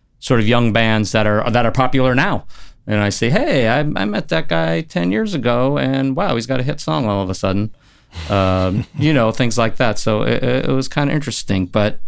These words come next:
so yeah, things started getting really busy, and we, we were into the recording, uh, part of it, and, and Tape Op came into our lives, which was a pretty big, important, you know, recognition from them that something was going on,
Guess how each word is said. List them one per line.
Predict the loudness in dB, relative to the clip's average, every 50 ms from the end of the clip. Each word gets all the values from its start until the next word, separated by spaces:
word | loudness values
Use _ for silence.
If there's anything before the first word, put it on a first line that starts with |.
| -4 -6 -12 -16 -18 -18 _ -4
so | 0 2 2
yeah, | 4 4 2 2
things | 2 2 2 2 2 2
started | 2 2 2 2 2
getting | 2 2 2 2
really | 2 2 0 0
busy, | 2 0 2 2 2 2 2 2
and | 2
we, | 0 -2 -2 -6 -4
we | -2 0 0
were | 0 0
into | 0 0 0 2 2 2 2
the | 2 0
recording, | 0 -2 -2 0 0 2 2 2 2 2 2 2 0 -2 -2 -2
uh, | -2 -2 0
part | 0 0 0 2 2 2
of | 0 0 0
it, | 0 0 0
and, | 0 0 -2 -2 -2
and | -2 -2 -2 -2
Tape | 0 0 0 2 2
Op | 2 2 2 0 0
came | 0 0 0 0
into | 0 0 0
our | 0 0 0
lives, | 0 0 0 0 0 -2 -4 -4
which | -6 -6 -6 -4
was | -6 -6 -6
a | -8
pretty | -6 -4 -4 -2 -2 -2
big, | -2 -2 -2 -2 -2 -4 -8 -12 -8 -4
important, | -4 -2 0 0 0 2 2 2 0 0 -2 -4 -10 -18 _ _
you | -6 -2 0 0
know, | 2 2
recognition | 2 2 2 2 0 0 0 0 0 -2 -2 -2 -2 -2
from | -2 -2 -2 0 2
them | 2 0 2 2 0 0 0
that | -2 -4 -6 -4
something | -4 -4 -2 -2 -2 -2 -2
was | -4 -4
going | -2 -2 0 0 0 2
on, | 0 0 0 0 -2 -4